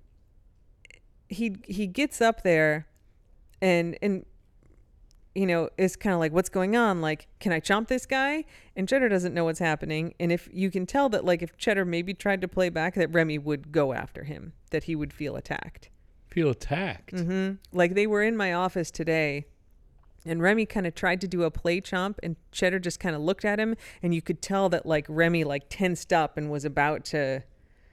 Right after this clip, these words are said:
Speaker 1: go at him.
Speaker 2: Remy doesn't know
Speaker 1: Not to
Speaker 2: what he
Speaker 1: play.
Speaker 2: wants.
Speaker 1: No, no. I mean, I'm sure he's, like, he's just very on edge and freaked out.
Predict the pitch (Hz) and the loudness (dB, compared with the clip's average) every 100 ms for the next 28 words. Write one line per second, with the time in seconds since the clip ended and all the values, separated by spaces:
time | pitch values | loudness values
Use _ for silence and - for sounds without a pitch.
0 | _ _ - _ _ - 170 160 147 143 | _ _ -20 _ _ -12 2 4 4 2
1 | 135 135 - - 127 170 123 104 101 - | 0 -4 -8 -12 -8 -4 -2 -2 -4 -4
2 | 90 104 143 - - - - 208 285 294 | -2 -2 -2 -6 -10 -16 -6 2 6 6
3 | 208 247 320 262 226 233 226 233 285 269 | 4 2 2 4 4 4 2 2 2 2
4 | 254 220 226 214 - - - - 226 202 | 2 0 0 -2 -10 -20 -12 0 0 2
5 | 254 165 160 175 190 180 165 156 160 160 | -2 -2 0 2 0 0 -2 -2 -2 -6
6 | 151 165 151 202 185 156 | -6 -8 -4 0 2 0